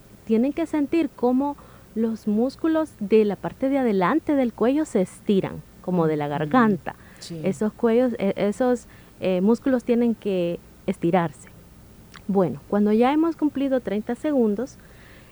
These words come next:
Speaker 1: eh, entonces hemos pasado a los hombros. Para los hombros, eh, los movimientos, eh, globales que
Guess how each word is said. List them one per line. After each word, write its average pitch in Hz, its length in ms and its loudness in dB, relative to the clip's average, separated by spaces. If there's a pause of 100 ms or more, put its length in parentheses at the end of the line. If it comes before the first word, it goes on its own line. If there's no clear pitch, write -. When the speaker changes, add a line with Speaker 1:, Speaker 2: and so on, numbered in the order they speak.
(140)
Speaker 1:
eh, 202 200 0
entonces 285 600 0 (180)
hemos 214 260 2 (300)
pasado 254 560 0 (280)
a 262 260 2
los 214 260 -2
hombros. 165 520 -2 (300)
Para 294 220 2
los 302 240 0
hombros, 269 540 2 (600)
eh, 196 220 0
los 185 200 -2
movimientos, 214 720 2 (600)
eh, 180 120 -6
globales 262 640 2 (340)
que 196 340 0